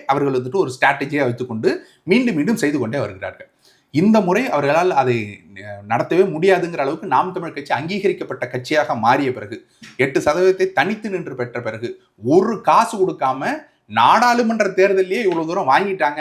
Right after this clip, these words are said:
அப்படிங்கும்போது வயிறு எரியுது. வயிறு எரியும் போது அவர்களால் என்ன செய்ய முடியுது? மீண்டும் இதையே அவிழ்த்து விடுவோம், மக்கள் மத்தியில இப்படி ஒரு கட்சியே இல்லைன்னு காமிச்சிருவோம், மூன்று முனை போட்டி. விஜய் எத்தனை, அதாவது,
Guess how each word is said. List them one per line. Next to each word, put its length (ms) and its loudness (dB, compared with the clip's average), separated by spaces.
அப்படிங்கும்போது 580 -6
வயிறு 360 0
எரியுது. 340 -2
வயிறு 280 2
எரியும் 360 -2
போது 220 -6
அவர்களால் 360 0
என்ன 200 -4
செய்ய 200 -6
முடியுது? 300 -10
மீண்டும் 380 -2
இதையே 260 -4
அவிழ்த்து 340 -4
விடுவோம், 280 -10
மக்கள் 300 2
மத்தியில 340 -4
இப்படி 140 -2
ஒரு 120 2
கட்சியே 360 4
இல்லைன்னு 400 -4
காமிச்சிருவோம், 460 -4
மூன்று 280 4
முனை 200 -2
போட்டி. 320 -2
விஜய் 300 4
எத்தனை, 280 -2
அதாவது, 320 4